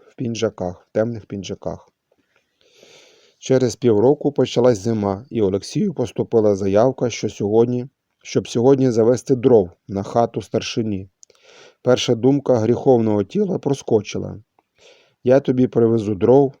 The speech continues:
довго ти їх будеш пам'ятати". Але навчене сумління швидко пригадало: "Не відплачуйте".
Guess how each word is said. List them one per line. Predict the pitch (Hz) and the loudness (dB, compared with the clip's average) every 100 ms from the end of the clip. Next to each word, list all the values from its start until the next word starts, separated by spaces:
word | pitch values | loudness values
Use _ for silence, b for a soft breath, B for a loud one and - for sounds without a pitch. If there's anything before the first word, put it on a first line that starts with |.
| - | -14
довго | 95 110 135 127 | -2 2 4 2
ти | 131 104 | -2 -2
їх | 107 | -2
будеш | 90 104 113 - | -4 -6 -6 -8
пам'ятати". | 101 104 110 - 92 87 95 107 _ _ _ b b b - | -8 -6 -6 -6 -8 -8 -16 -20 _ _ _ b b b -4
Але | 110 113 | -2 2
навчене | 131 147 151 139 | 0 0 0 0
сумління | - 113 110 131 131 123 | 0 -2 0 0 0 -2
швидко | - 123 - 107 | -2 -4 -4 -4
пригадало: | 107 107 104 110 110 104 104 | -4 -2 0 2 4 2 0
"Не | 107 143 | -6 -4
відплачуйте". | 151 - 110 95 90 98 95 - | -4 0 0 0 -4 -10 -12 -14